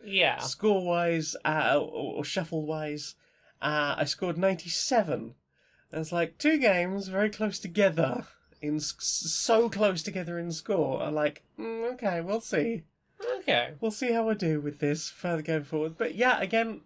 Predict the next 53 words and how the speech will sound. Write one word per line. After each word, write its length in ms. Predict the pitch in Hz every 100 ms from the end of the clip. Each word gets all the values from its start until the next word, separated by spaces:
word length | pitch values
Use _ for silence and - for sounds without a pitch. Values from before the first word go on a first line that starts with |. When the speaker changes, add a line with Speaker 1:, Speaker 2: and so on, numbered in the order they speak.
| _
Speaker 2:
would 180 | 170 180
like 220 | 180 185
to 80 | 175
see 200 | 165 196
it 100 | 185
in, 340 | 160 180 185 165
in 200 | - 170
higher 240 | 170 170
player 240 | 165 180 175
counts. 260 | 180 156
I 60 | 156
think 180 | 160 -
this 100 | 156
plays 320 | 170 165 160
one 160 | 165 156
to 100 | 156
six. 580 | - 202 - _ - _
Speaker 1:
Yeah. 300 | 277 180 117 - - -
Speaker 2:
Um, 460 | 160 160 156 160 151
and 220 | 160 165
s-, 80 | 160
solo 840 | - 156 - - - 185 185 180
is 160 | 185 143
really 300 | 135 170 175 190
easy 160 | 190
to 100 | 202
work 280 | 208 220 220
out, 240 | 254 262 -
and 240 | 165 160 _ _ _ _ _ -
I 60 |
think 160 | 165 165
it'd 100 | 160
be 100 | 165
very 280 | 160 151 147
easy 140 | 135
to 60 | 143
teach. 320 | 156 143 - -
Speaker 1:
At 160 | 156
some 260 | - 165 165
point 220 | 208 190
in 140 | 190
time, 440 | 196 214 214 214 208
I 160 | 202
will 260 | 208 220 208
learn 280 | 208 214 214
and 180 | 220 214
give 120 | 226
it 60 | 220
a 60 |
go. 80 | 196
Speaker 2:
At 380 | 120 151 135 131
some 360 | - 427 427
point. 600 | 359 370 330 294 - -